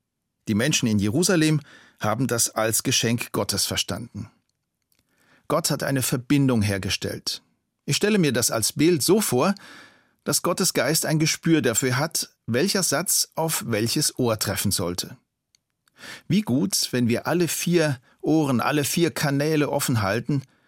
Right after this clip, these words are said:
und nicht immer nur auf ein Ohr fixiert sind. Gott hat uns zwei biologische Ohren geschenkt, aber vier innere Ohren.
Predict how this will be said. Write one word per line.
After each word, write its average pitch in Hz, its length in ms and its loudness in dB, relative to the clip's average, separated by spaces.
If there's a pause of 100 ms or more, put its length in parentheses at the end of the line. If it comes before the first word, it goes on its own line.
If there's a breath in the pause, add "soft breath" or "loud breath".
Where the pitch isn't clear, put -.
(260 soft breath)
und 127 240 -2
nicht 127 240 0
immer 135 200 2
nur 127 200 2
auf - 220 -4
ein 143 280 0
Ohr 113 200 0
fixiert 104 480 -2
sind. - 420 -8 (2250 soft breath)
Gott 160 220 -2
hat 139 140 0
uns 123 220 0
zwei 110 320 0
biologische 123 640 2
Ohren 131 260 0
geschenkt, 160 600 0
aber 95 240 -4
vier 143 420 0
innere 156 360 2
Ohren. 101 420 -2